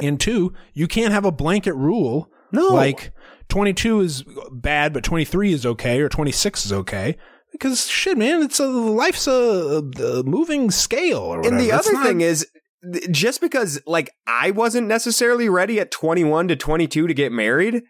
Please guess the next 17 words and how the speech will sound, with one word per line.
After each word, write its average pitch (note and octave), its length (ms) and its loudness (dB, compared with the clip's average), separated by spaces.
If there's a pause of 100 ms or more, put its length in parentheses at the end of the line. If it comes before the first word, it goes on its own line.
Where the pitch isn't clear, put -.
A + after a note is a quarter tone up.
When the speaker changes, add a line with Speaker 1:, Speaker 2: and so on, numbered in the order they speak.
(120)
Speaker 2:
but C#3 100 0
that G3 100 0
doesn't C4+ 180 0
mean A#3 220 2
ev-, D#3 220 -4 (260)
I'm G#3 160 -2
not C#4+ 180 2
everybody. C3+ 680 0 (220)
I'm, - 120 0
Speaker 1:
No. - 80 2
Speaker 2:
that's A3 160 2
just C4+ 160 0
me. D3 360 0 (360)
<laughs> - 320 -8
That's D#3 300 -2
not B3 300 0
Becca. C3+ 440 -2